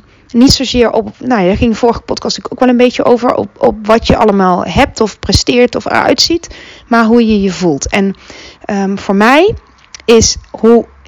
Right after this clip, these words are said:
ik me voel gedurende de dag, hoe ik de dingen doe. Dus niet per se wat ik doe, ehm, maar hoe ik het doe. Ehm, nou, echt het goud. En daarom wil ik je,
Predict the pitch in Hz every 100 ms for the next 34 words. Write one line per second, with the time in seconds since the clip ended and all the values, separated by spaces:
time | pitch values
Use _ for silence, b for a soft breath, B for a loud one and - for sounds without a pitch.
0 | 135 214 196 180 165 - 180 156 214 254
1 | 415 - 302 247 285 285 269 269 233 269
2 | - - - 220 330 220 175 175 185 170
3 | 165 208 381 - - - 202 180 - -
4 | - 160 165 165 208 - 285 233 285 370
5 | - B B B B B B B B B
6 | B B B B - 202 196 196 196 190
7 | 196 202 202 190 208 185 220 294 466 -
8 | 277 370 508 B B B B B - _
9 | - 226 220 214 214 214 - - 202 170
10 | - 262 - - 220 233 - - 175 285
11 | - - 214 214 233 262 277 240 240 214
12 | 214 208 - 180 180